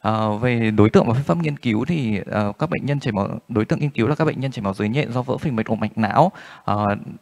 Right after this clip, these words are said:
đáp ứng với cả tiêu chuẩn tuyển chọn và tiêu chuẩn loại trừ của bệnh nhân nghiên cứu. Ờ, về tiêu chuẩn tiểu chọn, tuyển chọn là bệnh nhân trên mười tám tuổi, ờ, thời gian khởi phát, ờ, triệu chứng đến khi nhập viện thì trong vòng bốn ngày được chẩn đoán xác định là chảy máu dưới nhện do vỡ phình mạch não.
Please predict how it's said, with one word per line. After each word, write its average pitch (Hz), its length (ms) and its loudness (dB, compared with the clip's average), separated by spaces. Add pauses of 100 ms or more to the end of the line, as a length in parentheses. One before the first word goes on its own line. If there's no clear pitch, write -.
(300)
đáp 165 180 0
ứng 117 220 2
với 104 120 2
cả 147 160 -2
tiêu 131 160 0
chuẩn 104 200 0
tuyển 95 200 -2
chọn 131 360 0
và 101 180 0
tiêu 127 140 -2
chuẩn 123 140 0
loại 98 120 0
trừ 107 160 0
của 95 100 2
bệnh 95 140 -4
nhân 123 180 0
nghiên 120 160 0 (480)
cứu. 113 280 2 (300)
Ờ, 110 200 -2
về 107 140 0
tiêu 151 140 0
chuẩn 131 160 -2 (120)
tiểu 98 200 -2
chọn, - 200 -6 (220)
tuyển 101 140 0
chọn 113 220 -2
là 101 100 -2
bệnh 107 140 -4
nhân 127 140 -4
trên 127 160 -6
mười 113 100 -2
tám 101 300 -4
tuổi, 139 240 2 (300)
ờ, 101 260 0
thời 104 140 0
gian 120 220 0
khởi 117 180 -2
phát, 147 220 -2 (220)
ờ, 107 320 0 (1000)
triệu - 140 0
chứng 110 260 -2
đến 107 100 0
khi 156 120 -2
nhập 131 200 -2
viện 104 160 -2
thì 104 60 -6
trong 123 160 -4
vòng 110 140 2
bốn 101 160 2
ngày 127 360 -2
được 104 100 -4
chẩn 95 120 -4
đoán 90 100 -2
xác - 160 -4
định 120 160 -4
là 101 80 -2
chảy 95 120 -6
máu 92 140 -2
dưới 95 100 -2
nhện 117 180 -4
do 117 80 -2
vỡ - 180 -4
phình 110 280 -4
mạch 95 120 -8
não. 123 320 0